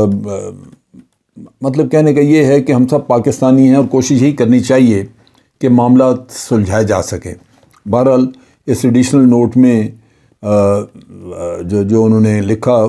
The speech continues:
उसके बारे में फवाद चौधरी के इस तरह के बयानात थे। मैं समझता हूँ कि हम सबको एहतियात करनी चाहिए, फवाद चौधरी को भी एहतियात करनी चाहिए कि वो सख्त बयानात ना दें। क्रिटिसिज्म अपनी जगह पे,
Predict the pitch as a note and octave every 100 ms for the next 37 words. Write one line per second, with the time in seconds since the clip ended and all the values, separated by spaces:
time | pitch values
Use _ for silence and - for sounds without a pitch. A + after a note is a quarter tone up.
0 | - A2+ B2 A2 A2 A2+ A2 A2+ A2 A2+
1 | A2+ A2 A2 A2 G2+ G#2+ _ _ _ B2
2 | - A2 G#2+ A2+ G2+ G2 G2+ G2+ - C#3
3 | C3+ G#2+ - _ _ _ _ G#2+ A2 B2
4 | A#2 G#2+ A#2 A2 G2 G2 A#2 G#2+ A2+ G#2
5 | G2+ G#2 G#2+ G#2+ - G#2+ G#2 G2+ G2 A#2+
6 | A#2 A2+ A2 G#2 G#2 G2+ - G2+ G#2 A#2+
7 | A2+ G2 A2 _ _ _ - A2 G#2 G2
8 | - - A2+ G2+ G2 G2 A#2+ B2+ A2+ C#3
9 | - - - A#2+ A#2 B2 C3 A#2+ A2+ G2+
10 | G#2+ G2+ G#2 G#2+ A2